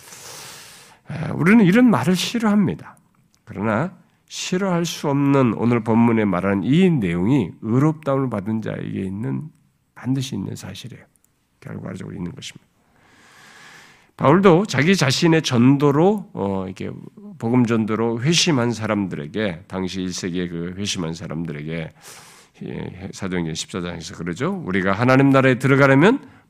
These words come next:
많은 환난을 겪어야 할 것이다." 이렇게 말했습니다. 그 이제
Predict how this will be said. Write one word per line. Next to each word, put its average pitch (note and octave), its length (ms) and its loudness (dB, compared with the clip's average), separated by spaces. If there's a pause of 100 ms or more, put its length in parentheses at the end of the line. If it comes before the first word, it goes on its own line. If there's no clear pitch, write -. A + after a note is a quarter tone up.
많은 F3 540 4
환난을 D#3+ 520 0
겪어야 C3+ 360 -6
할 - 120 -8
것이다." - 640 -16
이렇게 C3 200 -2
말했습니다. - 520 -14 (420)
그 F3 120 -4
이제 F3 240 -2